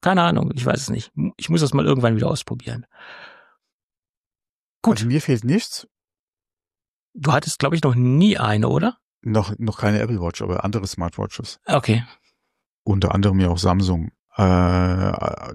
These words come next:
Speaker 2: zu meiner Android-Zeit noch.
Speaker 1: Ja.
Speaker 2: Ähm, aber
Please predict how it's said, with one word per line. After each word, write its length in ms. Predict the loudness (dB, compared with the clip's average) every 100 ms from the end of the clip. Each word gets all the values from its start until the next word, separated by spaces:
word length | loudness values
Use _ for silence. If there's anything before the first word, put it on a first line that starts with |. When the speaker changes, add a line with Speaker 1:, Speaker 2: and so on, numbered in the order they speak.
| -10
Speaker 2:
zu 160 | 0
meiner 260 | 2 4 2
Android-Zeit 560 | 2 0 0 0 -2 -2
noch. 200 | -6 -6 _
Speaker 1:
Ja. 360 | 0 2 2 -2 -8 _ _ -2
Speaker 2:
Ähm, 460 | 2 4 2 -2 -8 _ _ _ _
aber 460 | -6 0 2 2